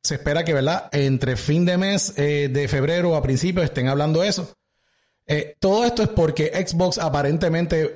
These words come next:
ya oficial va, se va a multiplataforma y Nintendo dijo, "Espérate, esto es una estrategia que probablemente esos juegos exclusivos de Xbox también van a salir para la consolita de Nintendo Switch".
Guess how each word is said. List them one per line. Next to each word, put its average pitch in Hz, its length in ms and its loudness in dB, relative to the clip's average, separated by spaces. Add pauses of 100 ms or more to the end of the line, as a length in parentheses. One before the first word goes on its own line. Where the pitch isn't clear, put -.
(140)
ya 131 180 0
oficial 147 560 0
va, 135 180 0
se 131 140 -2
va 127 80 0
a - 20 0
multiplataforma 147 840 0
y 131 80 2
Nintendo 131 340 2
dijo, 139 140 2
"Espérate, 123 280 0
esto 135 120 -2
es 131 60 4
una 139 80 2
estrategia 147 400 0
que 135 100 -4
probablemente 147 760 0
esos 151 300 2
juegos 156 300 2
exclusivos 156 440 2
de 165 200 -2
Xbox 139 280 -2
también 123 300 2
van 135 100 2
a 131 40 2
salir 127 240 0
para 123 140 0
la 120 40 0
consolita 120 300 0
de 120 60 0
Nintendo 117 340 0
Switch". 143 340 -2